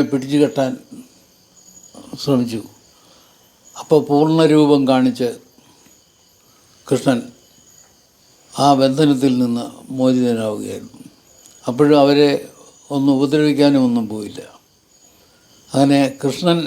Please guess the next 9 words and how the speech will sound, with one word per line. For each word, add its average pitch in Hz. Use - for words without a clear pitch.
എന്ന് 139
പറയുന്നത് 123
പൂർണ്ണ 160
ഈശ്വര, 151
ഈശ്വരൻ്റെ, 143
ആ, 135
അവതാരം 139
തന്നെയായിരുന്നു. 113
കൃഷ്ണൻ 151